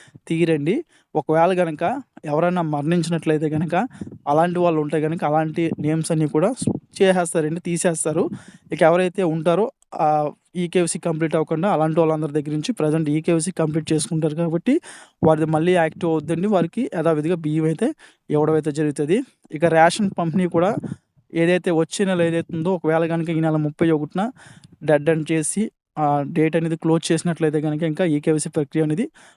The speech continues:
అప్పుడు ఎవరైతే ఈ యొక్క ఈకేవైసీ కంప్లీట్ చేసుకోలేదో అలాంటి వాళ్ళందరూ కూడా, ఆ, వచ్చే నెల ఏప్రిల్ నెలకు సంబంధించి అయితే రేషన్ అయితే ఇవ్వరని చెప్పేసి అంటున్నారండి. అయితే దీనిపైన ప్రభుత్వం ఇంకా స్పందించాల్సి అయితే ఉంది.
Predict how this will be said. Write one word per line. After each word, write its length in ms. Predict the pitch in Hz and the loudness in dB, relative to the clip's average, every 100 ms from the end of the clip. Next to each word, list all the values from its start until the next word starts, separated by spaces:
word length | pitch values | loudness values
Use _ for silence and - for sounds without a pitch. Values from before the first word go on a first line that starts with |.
| - | -6
అప్పుడు 520 | 151 165 156 147 156 - | -4 0 2 2 -2 -6
ఎవరైతే 640 | 160 165 170 165 175 170 165 | 0 2 2 2 2 2 0
ఈ 40 | |
యొక్క 180 | 156 156 | -4 -2
ఈకేవైసీ 500 | 156 160 160 165 156 | 0 0 2 0 0
కంప్లీట్ 440 | - 165 165 151 156 | -2 -2 -2 -2 -2
చేసుకోలేదో 420 | 151 - 151 190 | -2 -2 0 0
అలాంటి 300 | 156 151 156 | 0 0 0
వాళ్ళందరూ 300 | 147 147 147 | 0 -2 -4
కూడా, 300 | - 156 277 - - - _ _ | -2 -2 -2 -6 -20 -20 _ _
ఆ, 100 | 151 | -2
వచ్చే 320 | 147 151 - 180 | 0 0 0 0
నెల 180 | 170 | 2
ఏప్రిల్ 340 | 165 156 165 165 | 2 0 0 -2
నెలకు 200 | 156 143 | -2 -4
సంబంధించి 420 | - 156 156 151 | -4 -2 0 0
అయితే 140 | 151 | 0
రేషన్ 420 | 175 147 156 - 165 | 0 2 2 0 -2
అయితే 320 | 156 190 277 - _ _ - | -2 -2 -2 -6 _ _ -6
ఇవ్వరని 400 | 151 151 160 156 | 0 2 0 0
చెప్పేసి 320 | 151 160 156 | -4 -4 -4
అంటున్నారండి. 540 | 147 139 143 139 160 320 - | -6 -4 -6 -4 -2 -4 -4
అయితే 240 | 170 151 | -2 0
దీనిపైన 460 | 180 156 156 170 170 | 0 0 0 0 -2
ప్రభుత్వం 540 | 190 156 151 151 240 311 - - | 0 -2 -2 0 0 -2 -6 -10
ఇంకా 180 | 160 180 | 0 0
స్పందించాల్సి 680 | - 170 165 170 180 175 - | 2 0 0 0 0 -2 -4
అయితే 160 | 160 | -2
ఉంది. 420 | 165 151 160 240 | -2 0 2 0